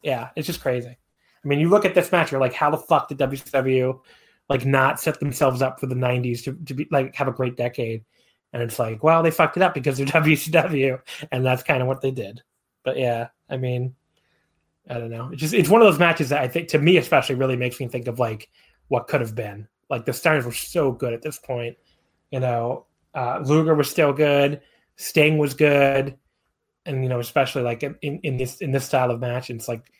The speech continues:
this, like, should have revolutionized American wrestling. They should have just run with this, with this type of stuff. And they had other talent too at the time,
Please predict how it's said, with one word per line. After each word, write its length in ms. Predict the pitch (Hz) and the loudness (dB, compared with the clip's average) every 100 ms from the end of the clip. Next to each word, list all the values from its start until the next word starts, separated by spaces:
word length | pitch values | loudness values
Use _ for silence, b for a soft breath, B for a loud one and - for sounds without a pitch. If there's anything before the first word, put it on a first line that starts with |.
| _ _ _ | _ _ _
this, 160 | 135 - | -4 0
like, 160 | 143 | 0
should 180 | - 196 | 2 2
have 140 | 180 131 | 4 4
revolutionized 840 | 139 135 131 - 127 120 113 - | 2 0 -2 -2 -2 -2 -4 -6
American 380 | 151 123 120 113 | -6 -4 -4 -4
wrestling. 320 | 117 120 113 | -4 -6 -8
They 80 | 107 | -10
should 160 | - | -8
have 80 | 120 | -8
just 300 | 120 113 - _ _ _ _ _ | -8 -12 -16 _ _ _ _ _
run 260 | 123 123 131 | 0 2 2
with 120 | 113 | -2
this, 200 | 120 - | -6 -8
with 460 | - 147 147 151 123 | -8 -8 -8 -6 -4
this 160 | 127 | -6
type 220 | - 131 | -6 -6
of 80 | 139 | -6
stuff. 200 | - 120 | -6 -8
And 80 | - | -4
they 40 | 135 | 0
had 160 | 196 | 2
other 160 | 175 123 | 2 0
talent 380 | - 143 127 117 | -4 -6 -6 -6
too 100 | 131 | -8
at 80 | |
the 60 | 123 | -8
time, 340 | 117 113 110 | -10 -10 -12